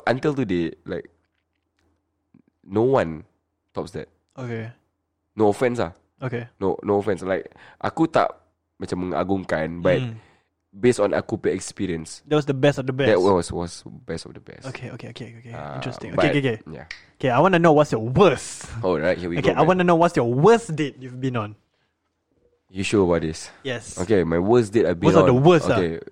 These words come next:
Speaker 1: kita baru masuk I T E eh.
Speaker 2: Okay.
Speaker 1: Oh, I've been, uh, uh, I remember, uh, I T College West ada this tempat kedai makan called Eco.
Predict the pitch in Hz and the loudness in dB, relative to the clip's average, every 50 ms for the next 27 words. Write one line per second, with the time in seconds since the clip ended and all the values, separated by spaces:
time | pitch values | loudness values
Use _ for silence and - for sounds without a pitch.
0 | - - - - 90 - 92 90 90 87 85 85 82 - - - 85 80 - - | -20 -20 -14 -14 -6 -6 -2 -2 -2 -2 -2 -4 -6 -6 -6 -8 -8 -8 -10 -12
1 | 90 67 85 85 85 85 92 101 - _ - 127 127 110 - _ _ _ _ _ | -12 -10 -10 -8 -8 -10 -10 -12 -16 _ -8 -6 -6 -6 -6 _ _ _ _ _
2 | _ _ _ _ _ - - 90 80 69 67 - - 85 85 82 - - - - | _ _ _ _ _ -16 -12 -10 -8 -8 -8 -10 -10 -10 -10 -10 -10 -10 -12 -12
3 | - - 67 65 73 80 76 60 85 85 85 87 98 107 104 95 87 - 62 - | -10 -10 -8 -8 -8 -8 -8 -8 -6 -6 -6 -4 -2 0 -2 -2 -2 -6 -12 -10
4 | - - 82 78 65 50 - - _ - 87 87 - - 104 92 98 92 80 85 | -6 -4 -2 -2 -4 -6 -10 -12 _ -10 -10 -10 -8 -10 -8 -6 -6 -6 -4 -6
5 | 98 87 92 82 80 82 82 85 - - _ - 85 - 80 - - - 85 80 | -6 -6 -6 -6 -8 -8 -10 -12 -14 -14 _ -14 -10 -10 -10 -10 -10 -10 -8 -8
6 | 80 80 - 82 80 - - - - 87 85 - - - 87 78 80 - | -8 -8 -8 -10 -10 -10 -12 -12 -12 -12 -14 -12 -6 -4 -4 -4 -4 -8